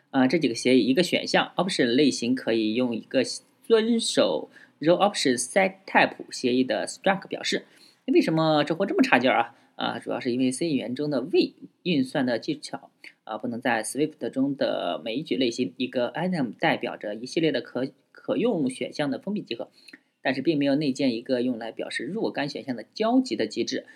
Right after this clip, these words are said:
呃，表面上看呢，一个 Enum 可以定义出选项值所有可能的组合，但是对于 n 大于三的情况，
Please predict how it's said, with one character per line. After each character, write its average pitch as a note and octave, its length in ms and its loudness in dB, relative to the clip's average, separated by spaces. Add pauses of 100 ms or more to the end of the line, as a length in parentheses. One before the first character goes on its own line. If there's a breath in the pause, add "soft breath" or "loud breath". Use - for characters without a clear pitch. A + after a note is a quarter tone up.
(200 loud breath)
呃， A2+ 160 -8
表 A2 140 -2
面 D3 180 0
上 D3 180 -2
看 D#3 220 -2
呢， D3 220 -2 (580)
一 C#3 100 0
个 C#3 260 2
Enum E3+ 440 0
可 - 160 -2
以 A2 60 0
定 B2 240 -2
义 A#2 100 -2
出 B2 320 0
选 - 300 -8
项 C#3 440 -2 (400 loud breath)
值 - 240 -2
所 D3+ 440 2
有 A#2+ 260 2
可 - 220 -8
能 A#2+ 100 -4
的 D3 100 -2
组 F#2 160 -6
合， B2 160 -2
但 C3 240 0
是 A#2+ 220 -4
对 C3 240 0
于 A#2 120 -2
n E3 260 -2
大 - 200 -2
于 A#2+ 120 -10
三 D4 180 -2
的 B3 40 4
情 B2 140 -4
况， - 220 -4